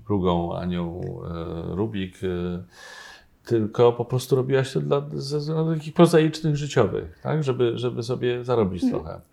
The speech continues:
Speaker 2: Tak, ja raczej nie byłam tym typem, który gdzieś tam śnił po nocach, że będzie Kate Moss.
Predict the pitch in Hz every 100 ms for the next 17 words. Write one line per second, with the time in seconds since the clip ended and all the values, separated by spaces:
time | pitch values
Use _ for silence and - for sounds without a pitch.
0 | 220 226 - 269 240 247 254 254 247 240
1 | 240 240 226 233 233 214 214 220 220 240
2 | 226 - 226 226 214 214 202 208 196 196
3 | 196 208 208 196 190 196 202 202 185 226
4 | -